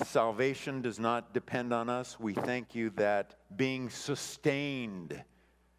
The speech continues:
in this life does not depend on us. Your grace is greater than our sins. You just call us to come back to you and receive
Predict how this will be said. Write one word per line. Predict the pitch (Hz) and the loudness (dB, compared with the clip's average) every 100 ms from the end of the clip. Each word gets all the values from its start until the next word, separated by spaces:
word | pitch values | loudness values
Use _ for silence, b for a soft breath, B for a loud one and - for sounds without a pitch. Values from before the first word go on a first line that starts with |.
| b - | b -2
in | 123 | 0
this | 131 127 - | 0 -2 2
life | 135 135 127 - | 4 4 0 -2
does | 127 110 | -4 -2
not | 113 117 107 | 2 2 2
depend | 113 - 123 113 104 | -4 -2 -2 0 0
on | 98 92 | 0 -2
us. | 85 82 107 | -4 -6 -6
Your | 101 117 131 135 135 131 110 101 | 0 2 2 2 0 -4 -8 -6
grace | 107 110 101 87 87 | 2 2 2 -2 -4
is | 101 92 | -6 -6
greater | 80 92 101 98 98 | -2 0 2 0 -4
than | 87 90 | -2 -2
our | 95 101 | -2 -2
sins. | - - 78 78 76 76 - - b b b b | -8 -8 -6 -6 -12 -18 -20 -20 b b b b
You | 107 | -2
just | 135 135 | -2 -4
call | - 127 131 | -4 0 0
us | 127 - | -2 -8
to | - 110 - | -16 -14 -6
come | - 156 151 | -4 -4 -2
back | 131 110 - | -4 -6 -12
to | 117 | -10
you | 101 101 87 76 - b b b b | -4 -4 -4 -10 -16 b b b b
and | 107 104 | -2 0
receive | 101 98 - 127 120 104 80 | -2 -4 -6 -2 0 -2 -4